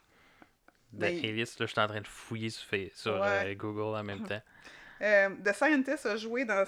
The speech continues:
Speaker 1: la deuxième saison de Smallville, mais aussi, puis ça aussi, si vous connaissez pas cette série-là, faut absolument que vous écoutiez The Leftovers,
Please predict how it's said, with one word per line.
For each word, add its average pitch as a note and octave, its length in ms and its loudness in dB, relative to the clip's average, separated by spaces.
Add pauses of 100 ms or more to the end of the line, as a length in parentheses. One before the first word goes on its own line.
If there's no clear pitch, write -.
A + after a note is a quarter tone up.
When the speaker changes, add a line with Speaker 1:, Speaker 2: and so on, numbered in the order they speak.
Speaker 1:
la F#3 180 2
deuxième F#3+ 240 -4
saison G#3+ 320 -4
de G#3+ 80 -4
Smallville, G3+ 540 -2
mais A3 140 -2
aussi, C4 520 -4
puis - 80 -18
ça - 140 -4
aussi, A#3 320 -6
si - 180 -8
vous A3 140 -10
connaissez G#3+ 360 -2
pas A3+ 140 -2
cette G3 220 -4
série-là, F#3+ 340 -6
faut - 220 -10
absolument G#3 800 0 (420)
que - 80 -10
vous F#3 160 -8
écoutiez G3+ 280 -8
The F3+ 160 4
Leftovers, E3 640 0